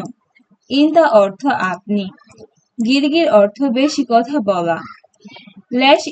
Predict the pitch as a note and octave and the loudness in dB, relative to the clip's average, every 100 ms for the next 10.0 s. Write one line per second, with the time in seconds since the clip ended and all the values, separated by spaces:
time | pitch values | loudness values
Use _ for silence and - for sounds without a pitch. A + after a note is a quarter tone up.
0 | A#3+ A#3+ A3+ A3+ G#3 A#3+ A3+ A3 B3+ - | -4 -2 -2 -2 -2 -2 -2 -2 -4 -2
1 | C#4+ C4+ C#4 C#4+ D4+ - - _ _ - | 0 0 0 0 0 -4 -20 _ _ -20
2 | _ _ _ G#3+ G#3 C4+ D4 C#4 A#3+ B3 | _ _ _ -2 0 0 0 0 0 0
3 | C4+ D4 C4+ A3 G3+ A3 F#3 F#3 G3 C4 | -2 -2 -2 -2 -2 -4 -6 -4 -2 -2
4 | D#4 - - - - - _ _ G#3 G#3 | -4 -14 -18 -12 -12 -12 _ _ 0 0
5 | G#3 G#3 G3+ G#3 G3+ G3+ G3+ C4+ B3+ D#4 | 4 4 4 0 -2 -2 -2 -4 -6 -4
6 | D4 B3 C#4+ D4+ D#4+ - - - - - | -2 0 2 2 -2 -12 -14 -14 -14 -20
7 | _ _ _ _ _ - _ _ - - | _ _ _ _ _ -20 _ _ -20 -20
8 | - E4 C4 B3+ A3 C#4+ G#3 G3 - - | 0 2 2 0 2 4 2 0 -4 -12
9 | F3 - _ - G#3+ - G3 G3+ G#3+ | -16 -20 _ -4 -4 -4 -4 -2 -2